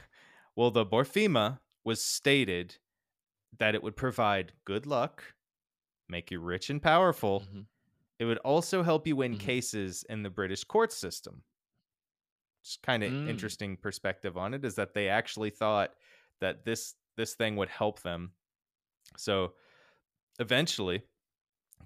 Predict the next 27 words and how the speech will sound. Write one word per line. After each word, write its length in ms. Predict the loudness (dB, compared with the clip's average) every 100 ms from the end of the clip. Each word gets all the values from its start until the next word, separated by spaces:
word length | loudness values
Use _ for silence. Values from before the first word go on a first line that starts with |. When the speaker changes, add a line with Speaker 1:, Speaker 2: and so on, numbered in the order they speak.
| -6
Speaker 1:
the 100 | -4
user 340 | -2 0 0
would 160 | 0 2
find 280 | 2 4 6
out 180 | 4 2
that 160 | -4
slowly 540 | -4 0 2 2 4 2
over 180 | 2
time, 480 | 0 0 0 0 -4 -10 _ _ _ _ _ _ _ -20 _
the 100 | -2
riches 400 | 0 -2 -2 -4
weren't 240 | -4 -4 -4
as 120 | -8
promised, 680 | -4 -4 -2 -6 -8 -12 -16 _ _ _ _ _ _ _ _ _ _
and 120 | -2 0
they 60 |
would 140 | 0 -2
lose 300 | -2 -4 -2
cases. 640 | -2 -2 -2 -6 -6 -10 -14 _ _ _ _ _ _ _ _
So 380 | -4 -2 -2 -4 _ _ _ _ _ _ _
the 100 | -6
primary 560 | 2 4 4 2 0
goal 540 | 2 4 6 4 2 0
of 140 | -4
the 100 | -2
Leopard 420 | 2 2 4 2 2
Society 680 | -6 -4 -4 -4 -8 -10